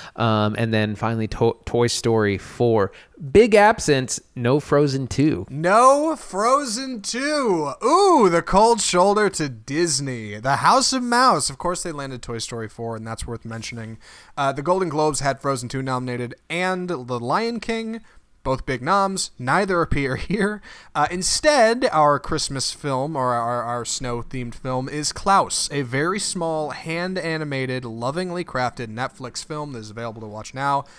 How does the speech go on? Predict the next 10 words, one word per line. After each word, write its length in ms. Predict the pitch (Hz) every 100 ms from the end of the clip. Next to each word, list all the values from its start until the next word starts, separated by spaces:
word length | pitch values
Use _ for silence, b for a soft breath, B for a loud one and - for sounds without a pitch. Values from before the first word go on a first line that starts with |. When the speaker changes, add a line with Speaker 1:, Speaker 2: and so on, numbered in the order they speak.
| B -
Speaker 2:
That 100 | 147
movie 280 | 208 214
is 120 | 214 151
crazy 480 | - 226 285 220
cool, 260 | - 277 233
dude. 320 | 170 196 185 b -
I 60 |
watched 280 | 196 247 -
it 120 | 190
twice 480 | - 208 143 -